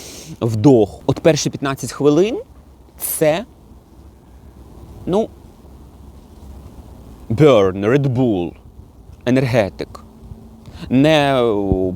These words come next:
по аромату, а по стану. От він додає мені енергії,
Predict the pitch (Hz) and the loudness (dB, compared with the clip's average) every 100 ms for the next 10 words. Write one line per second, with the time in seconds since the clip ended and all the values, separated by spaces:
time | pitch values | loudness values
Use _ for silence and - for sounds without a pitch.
0 | - 113 113 104 98 - 107 127 196 311 | -4 -2 0 2 2 0 0 0 -2 -2
1 | 160 - 117 - 123 127 127 - 123 113 | -4 0 -2 -2 -2 -2 -2 -8 -6 -6
2 | 104 95 - - 104 - - 101 135 156 | -6 -8 -12 -8 -8 -6 -12 -4 -2 0
3 | 120 113 110 135 123 110 104 110 160 175 | 0 0 0 0 -2 -4 -6 -2 0 0
4 | - 143 | -2 -4